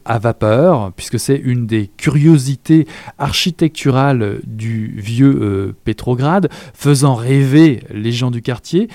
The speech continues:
que les deux comparses s'acoquineront à une joyeuse équipe de révolutionnaires, euh, une camaraderie qui renforce, euh, l'aspect, euh, on va dire, grotesque, extravagant et parfois bouffon, euh, ce qui me remet en balance finalement l'aspect, euh, que vous allez trouver, euh,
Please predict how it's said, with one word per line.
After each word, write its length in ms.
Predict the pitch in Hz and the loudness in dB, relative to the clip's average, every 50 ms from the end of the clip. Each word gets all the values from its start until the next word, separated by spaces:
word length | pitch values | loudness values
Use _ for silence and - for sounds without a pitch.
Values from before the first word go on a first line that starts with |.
| - - - - - _ - | -14 -20 -20 -20 -16 _ 2
que 80 | 220 | 4
les 160 | 233 220 220 180 | 4 4 4 4
deux 180 | 160 226 254 | 6 6 4
comparses 640 | - - 151 123 110 - 123 131 156 151 - - 127 110 - | 4 4 0 -2 0 0 2 2 0 0 -2 -6 -6 -8 -6
s'acoquineront 880 | - - - - 170 - - 151 - - - 120 107 95 113 135 143 143 | -8 -4 -2 0 0 0 0 -2 -4 -4 -6 -6 -6 -4 -2 -2 -4 -4
à 160 | - 113 107 107 | -4 -6 -6 -4
une 100 | 107 104 | -4 -4
joyeuse 440 | 98 120 139 151 160 151 127 107 | 0 2 4 6 6 6 4 2
équipe 340 | 101 - - 135 147 143 131 | -4 -8 -6 -6 -6 -6 -4
de 240 | 113 117 123 131 - | -2 -2 -2 -2 -2
révolutionnaires, 1000 | - 95 117 135 123 123 113 110 104 - - 104 95 95 98 113 131 139 127 117 - - - - - - - - - - | -6 -4 -4 -2 -2 -2 -4 -4 -6 -10 -10 -10 -8 -8 -6 -6 -4 -4 -6 -8 -10 -14 -20 -20 -20 -20 -20 -18 -12 -8
euh, 300 | 104 98 95 92 98 107 | -6 -6 -6 -6 -6 -4
une 180 | 117 131 135 | -2 -2 -2
camaraderie 680 | - - 143 135 131 127 117 117 110 - 110 131 147 156 | 0 2 2 2 2 0 0 -2 -4 -4 -2 -2 -2 -2
qui 220 | 151 - - 110 104 | -2 -6 -8 -8 -6
renforce, 580 | 104 101 98 - - 117 127 131 - - - | -6 -8 -8 -6 -6 -6 -6 -6 -6 -8 -6
euh, 180 | 104 95 92 92 | -6 -6 -6 -6
l'aspect, 540 | 98 113 127 - - - - 139 139 135 117 | -6 -4 -4 -6 -6 -4 -2 -2 -2 -2 -2
euh, 100 | 104 101 | -4 -6
on 80 | 95 | -6
va 120 | 98 104 104 | -6 -6 -4
dire, 180 | 120 135 127 - - - - - - | -2 -2 -4 -4 -8 -16 -20 -20 -12
grotesque, 880 | 123 - - 127 139 156 170 - - - 107 104 117 - - - 107 - - | -8 -4 -2 0 2 2 2 2 0 -2 -4 -4 -4 -6 -10 -12 -12 -6 -4
extravagant 1000 | 165 165 - - - - - 95 - 127 131 143 135 135 131 123 131 135 151 151 | -4 -4 -2 -4 -8 -6 -8 -8 -6 -4 -2 -2 0 0 0 0 0 0 0 -2
et 60 | 131 | -2
parfois 480 | - - - - - - 139 139 139 127 | -4 -4 -8 -8 -6 -2 -2 0 0 -2
bouffon, 500 | 117 127 151 190 185 - - 123 127 156 - - - - - - - | 0 2 2 2 2 0 -4 -6 -6 -6 -8 -14 -20 -20 -20 -12 -8
euh, 580 | 113 110 107 104 101 98 98 98 101 104 104 107 | -6 -4 -4 -4 -4 -6 -6 -6 -6 -8 -8 -10
ce 100 | - - | -10 -8
qui 140 | - 139 | -6 -4
me 100 | 143 147 | -4 -4
remet 300 | 135 - 147 147 151 170 | 0 2 2 4 4 4
en 120 | 175 160 147 | 4 4 2
balance 380 | 127 120 123 131 147 160 - | 2 2 2 2 0 -2 -2
finalement 400 | - 123 123 113 117 135 147 147 | -4 -4 -4 -2 -2 -2 -2 -2
l'aspect, 640 | 127 117 123 123 123 - - - - - 143 151 147 127 | -2 -2 -2 -2 -4 -6 -10 -6 -2 2 2 4 4 2
euh, 140 | 110 110 | 0 -4
que 60 | 104 123 | -6 -6
vous 120 | 117 123 | -6 -6
allez 140 | 120 117 110 | -4 -6 -6
trouver, 400 | - - 120 113 117 139 143 135 | -8 -10 -6 -2 0 2 2 2
euh, 80 | 110 | 2